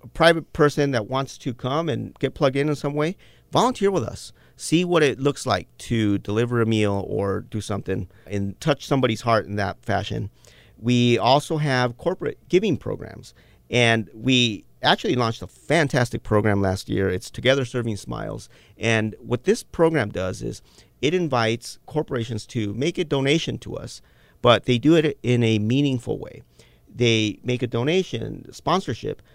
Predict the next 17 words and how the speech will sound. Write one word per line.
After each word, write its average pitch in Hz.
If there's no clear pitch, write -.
but 117
we 123
also 139
invite 123
them 117
to 117
bring 107
one 165
to 107
ten 151
of 120
their 117
employees 131
out 190
to 170
our 135
offices, 110